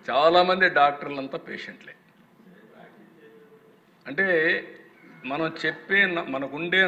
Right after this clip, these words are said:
నాలెడ్జ్ని వేరే వాళ్ళ కోసం చెప్తున్నాం తప్ప మనం ప్రాక్టీస్ చేయడం. నేను అందుకే మీ అందరికీ చెప్తున్నా, మన, మీరు ఎమ్మెల్యేలు ముందు ప్రాక్టీస్ చేయండి. మీరు ఒకటే మీరు చేయాల్సింది, మళ్ళీ మళ్ళీ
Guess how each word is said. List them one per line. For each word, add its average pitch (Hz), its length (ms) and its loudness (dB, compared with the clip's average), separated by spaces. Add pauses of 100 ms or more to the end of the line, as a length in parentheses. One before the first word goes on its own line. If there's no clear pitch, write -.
(120)
నాలెడ్జ్ని 156 600 2 (760)
వేరే 190 300 2 (100)
వాళ్ళ 175 240 6
కోసం 156 320 -2
చెప్తున్నాం 139 440 -6
తప్ప - 180 -8 (920)
మనం 120 260 -8
ప్రాక్టీస్ 104 440 -12
చేయడం. - 300 -20 (1000)
నేను 107 200 -8
అందుకే 120 300 -4 (100)
మీ 135 60 -6 (100)
అందరికీ 123 340 -4
చెప్తున్నా, 110 380 -10 (960)
మన, 110 120 -8 (200)
మీరు 127 180 -8 (120)
ఎమ్మెల్యేలు 156 560 -2 (100)
ముందు 139 200 -8 (100)
ప్రాక్టీస్ 127 480 -4
చేయండి. 113 400 -10 (1300)
మీరు 117 200 -8
ఒకటే 117 300 -4
మీరు 143 220 -8
చేయాల్సింది, 123 560 -4 (540)
మళ్ళీ 127 260 0
మళ్ళీ 127 160 0